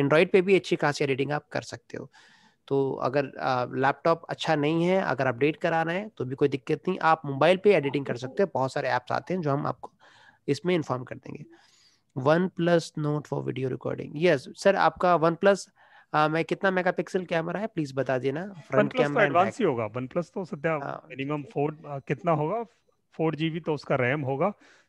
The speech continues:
Speaker 2: सिक्सटी फ़ोर
Speaker 1: हाँ।
Speaker 2: रै-, रोम होगा तो भी काफी है।
Speaker 1: हम्म।
Speaker 2: OnePlus, I think, is okay for that।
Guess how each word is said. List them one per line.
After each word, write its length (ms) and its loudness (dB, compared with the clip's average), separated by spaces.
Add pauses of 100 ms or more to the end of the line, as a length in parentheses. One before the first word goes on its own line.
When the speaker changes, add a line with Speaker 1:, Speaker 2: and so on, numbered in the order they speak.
Speaker 2:
सिक्सटी 380 -6
फ़ोर 100 -2
Speaker 1:
हाँ। 220 -10
Speaker 2:
रै-, 340 -6
रोम 260 4
होगा 260 0
तो 180 -2
भी 140 -2
काफी 360 -4
है। 140 -10
Speaker 1:
हम्म। 1000 -12
Speaker 2:
OnePlus, 280 -4
I 120 0
think, 300 -8
is 140 -6
okay 280 -8
for 100 -10
that। 220 -16